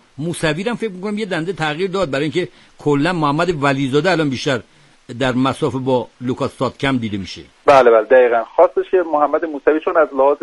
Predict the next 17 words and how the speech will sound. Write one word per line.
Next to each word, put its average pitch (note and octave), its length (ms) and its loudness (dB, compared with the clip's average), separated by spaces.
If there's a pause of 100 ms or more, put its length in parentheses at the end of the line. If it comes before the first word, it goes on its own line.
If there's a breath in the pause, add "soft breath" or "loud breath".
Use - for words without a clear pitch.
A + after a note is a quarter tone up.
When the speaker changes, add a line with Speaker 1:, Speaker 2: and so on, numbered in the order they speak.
(140)
Speaker 2:
دفاعی C3 500 0 (420 loud breath)
محمد C#3 320 2
موسوی D3 280 -4
در C3 140 4
دو A#2 160 -2
گوش A2+ 240 -8
آنتن A#2 400 -4
دفاع C#3 260 2 (120)
فوق‌العادهٔ A2 440 4
خوبی G#2+ 220 -4
داره، G#2 140 2
ولی D#3 160 4
در C#3+ 160 6
دفاع A2+ 300 0 (160)
سرعتی، A#2 520 2 (460 loud breath)
اه، B2 100 4 (180)
اونقدر C3 440 2